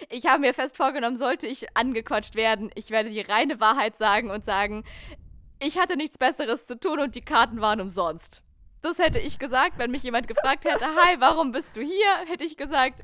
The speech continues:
„Ja, sorry, aber ich hatte nichts Besseres zu tun und das Ticket war kostenlos.“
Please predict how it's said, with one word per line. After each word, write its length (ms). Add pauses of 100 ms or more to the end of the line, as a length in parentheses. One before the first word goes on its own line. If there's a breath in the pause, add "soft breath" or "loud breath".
„Ja, 360
sorry, 400
aber 200
ich 120
hatte 180
nichts 220
Besseres 400
zu 120
tun 220
und 160
das 140
Ticket 340
war 100
kostenlos.“ 840